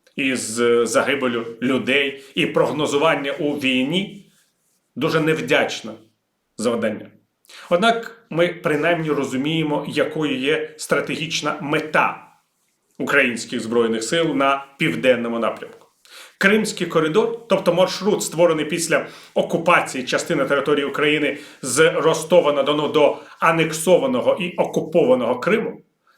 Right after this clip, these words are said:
це важливий логістичний коридор для Російської Федерації. І, звичайно, зовсім не тому, що їм користуються так звані курортники, які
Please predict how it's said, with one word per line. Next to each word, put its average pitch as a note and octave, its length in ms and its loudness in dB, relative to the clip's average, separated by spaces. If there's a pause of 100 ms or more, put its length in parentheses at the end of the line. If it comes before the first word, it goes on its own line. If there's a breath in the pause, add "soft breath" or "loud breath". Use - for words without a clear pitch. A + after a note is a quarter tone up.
це - 480 4 (180)
важливий F3 840 2
логістичний D#3+ 800 -2
коридор C#3+ 440 0
для C3+ 280 2
Російської C3 600 -2
Федерації. G#2+ 540 -6 (220 loud breath)
І, A#3+ 200 2
звичайно, F#3 480 0
зовсім F3 440 -2
не E3+ 180 4
тому, F3+ 460 0
що - 200 -4
їм D3 300 0 (220 loud breath)
користуються D#3+ 920 2 (120)
так E3 200 6
звані E3 320 2
курортники, E3+ 960 0
які D3 460 0